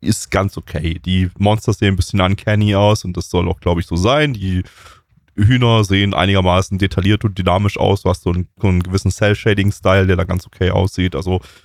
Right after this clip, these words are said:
in der Hinsicht kann man jetzt nicht unbedingt meckern, muss ich sagen. So optisch war das ganz stabil. Ähm, aber ja, also inhaltlich, weiß ich nicht, das ist halt,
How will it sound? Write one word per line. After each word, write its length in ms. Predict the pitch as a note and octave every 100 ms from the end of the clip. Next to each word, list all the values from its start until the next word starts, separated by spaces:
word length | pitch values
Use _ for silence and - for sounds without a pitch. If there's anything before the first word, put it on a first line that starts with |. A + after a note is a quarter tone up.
| _ -
in 100 | G2+
der 160 | A2+
Hinsicht 320 | A#2+ A2 A2
kann 140 | - G#2+
man 100 | G#2+
jetzt 160 | G2+
nicht 100 | G#2
unbedingt 360 | F#2 F#2 E2+ -
meckern, 260 | D#2 D#2 D2+
muss 160 | D2
ich 80 | E2+
sagen. 280 | D#2 D#2 D2+
So 140 | -
optisch 320 | - - G2
war 80 | -
das 220 | E2 -
ganz 160 | - -
stabil. 360 | - - F2 F#2+ - - _ _
Ähm, 680 | A2+ G#2+ G#2 G#2+ G#2+ G#2 G2 _ _ _ _ _ -
aber 140 | G#2+
ja, 100 | E2
also 240 | - F2+ G#2+
inhaltlich, 540 | C3 A#2+ G2 - - _
weiß 180 | - -
ich 80 |
nicht, 180 | F2+ D#2+
das 140 | - -
ist 160 | -
halt, 400 | F2 E2+ - -